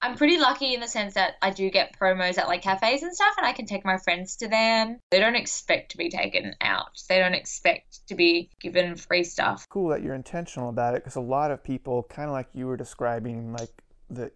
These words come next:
Speaker 2: you know, the running or the eating disorder, it became about how to manage other areas of their life. From an outside perspective, it seems like a lot of what people are looking for on Instagram is, "This will make me famous and will give me friends."
Speaker 1: Well, are those really your friends then? If, you know,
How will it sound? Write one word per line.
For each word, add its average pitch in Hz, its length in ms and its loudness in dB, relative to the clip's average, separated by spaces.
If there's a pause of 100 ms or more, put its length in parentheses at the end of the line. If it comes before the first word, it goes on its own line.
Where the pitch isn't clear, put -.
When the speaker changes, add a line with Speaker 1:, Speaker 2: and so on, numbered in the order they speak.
(100)
Speaker 2:
you 127 120 -10
know, 117 240 -4
the 147 140 -8
running 131 500 -2
or 120 120 -4
the 113 80 -8
eating 131 260 -4
disorder, 120 400 -6
it 120 180 -6
became 127 340 -8
about 117 260 -4
how 117 180 -6
to 120 180 -10
manage 117 400 -8
other 120 240 -6
areas 110 400 -10
of - 80 -16
their 117 100 -12
life. 117 480 -12 (120)
From 123 100 -6
an 147 60 0
outside 160 360 0
perspective, 123 440 -4
it 123 60 -12
seems 131 240 -6
like 123 120 -8
a 127 60 -12
lot 131 340 -2
of 120 80 -4
what 123 160 -6
people 117 280 -8
are 117 80 -4
looking 117 260 -10
for 117 240 -4
on 113 60 -8
Instagram 113 800 -12
is, 110 480 -8 (420)
"This - 280 -10
will 127 120 -6
make 120 240 -6
me 143 120 -12
famous 127 540 -6
and 120 180 -10
will 113 100 -8
give 117 220 -8
me 117 120 -12
friends." 113 520 -6 (100)
Speaker 1:
Well, 254 100 4
are 269 240 4
those 302 260 2
really 247 360 -4
your 277 140 -4
friends 285 280 -4
then? 370 100 -4 (160)
If, 269 200 -2
you 214 220 -6
know, 185 180 0